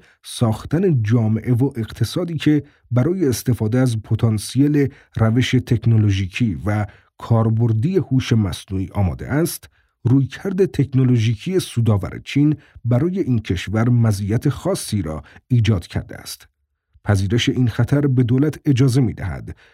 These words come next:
شرط بندی‌های بزرگی در زمینهٔ فناوری انجام دهد که قواعد بازی را تغییر خواهند داد و رویکرد سیاسی آن پذیرش سریع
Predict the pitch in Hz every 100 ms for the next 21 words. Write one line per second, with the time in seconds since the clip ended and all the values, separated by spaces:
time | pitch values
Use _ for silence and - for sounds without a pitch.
0 | _ - - 110 101 110 113 110 110 104
1 | 143 156 120 123 107 131 - 67 85 107
2 | 101 117 120 143 156 160 - _ - 127
3 | 123 127 120 123 160 135 110 95 85 69
4 | 85 95 90 - 131 123 _ _ _ -
5 | 117 117 127 180 175 123 120 110 101 120
6 | 117 - 117 110 151 165 113 95 - 92
7 | 80 80 101 104 113 113 - _ _ -
8 | 120 123 - 151 190 180 - 123 90 -
9 | 104 - 117 131 139 - _ _ - 101
10 | 92 98 107 - 120 - 117 135 147 151